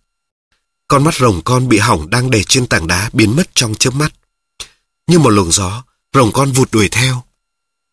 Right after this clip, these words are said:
Lần này thì quạ tinh không còn cách gì để chối cãi và lẩn trốn được nữa. Rồng con lôi cổ quạ tinh về đặt trước mặt em bé và nói, "Chính con quái ác này đã móc trộm mắt em cho chủ nó."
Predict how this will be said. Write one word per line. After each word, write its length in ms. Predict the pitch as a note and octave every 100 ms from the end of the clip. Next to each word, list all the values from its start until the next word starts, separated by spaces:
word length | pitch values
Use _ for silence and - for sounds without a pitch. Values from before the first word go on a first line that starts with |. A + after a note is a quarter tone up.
| _ _ _ -
Lần 200 | B2+ F#2+
này 200 | G2+ F2+
thì 240 | A2 A2 F#2
quạ 180 | B2+ -
tinh 220 | D3 D3
không 200 | - D#3
còn 180 | C#3+ -
cách 160 | D#3+
gì 200 | D3+ A#2
để 180 | F2+ F#2
chối 200 | - C3
cãi 280 | - C3 C3
và 140 | C3+
lẩn 200 | F#2 E2
trốn 220 | F#2 G#2
được 160 | C#3 A2
nữa. 300 | F#2+ F2+ C3 - _ _ _
Rồng 180 | A#2+ F2+
con 200 | A#2+ B2
lôi 140 | C3+
cổ 200 | B2+ B2+
quạ 160 | - G2+
tinh 260 | - C3 A#2
về 140 | G#2+
đặt 240 | F2 -
trước 160 | - E3
mặt 100 | C#3+
em 180 | F2 A2
bé 180 | G2 A#2
và 140 | G#2+
nói, 320 | F2 F2+ A2 - _ _ _ _ _ _ _ -
"Chính 180 | D3 D3
con 200 | E3 C3+
quái 220 | C3 D3
ác 200 | F3 F#3
này 260 | C#3 G2 - _ _ -
đã 260 | B2+ C3
móc 220 | E3 G#3
trộm 200 | - -
mắt 160 | C#3 F3
em 260 | D#3 C#3+ C#3+
cho 160 | C#3+
chủ 240 | - C#3 F2+
nó." 320 | F2+ F2+